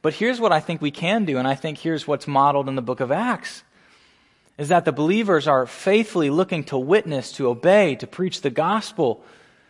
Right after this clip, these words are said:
And in fulfilling that mission, in God's divine sovereignty, he chooses moments to fill his disciples and his apostles with the Holy Spirit to proclaim the name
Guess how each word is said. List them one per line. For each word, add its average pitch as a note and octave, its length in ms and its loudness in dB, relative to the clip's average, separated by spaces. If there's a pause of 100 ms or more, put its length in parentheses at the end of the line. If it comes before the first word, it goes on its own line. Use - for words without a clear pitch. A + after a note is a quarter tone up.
(220)
And F3+ 240 0
in A3 220 4
fulfilling G#3 680 2
that E3+ 220 0
mission, D#3+ 600 -2 (200)
in D3+ 220 -4
God's F#3+ 440 4 (140)
divine F#3 480 2
sovereignty, E3 680 2
he C3 160 -6
chooses A3 580 -6
moments E3 560 0 (320)
to C#3 100 -4
fill A3 580 4
his F3+ 260 -2
disciples F3+ 760 0
and A#2+ 140 -2
his A2+ 100 -4
apostles D#3 640 -4
with A2+ 100 -12
the A2+ 80 -10
Holy E3 380 -2
Spirit A#2 460 -6 (380)
to - 100 -14
proclaim C3+ 680 -4 (340)
the A#2+ 100 -6
name A2 360 -4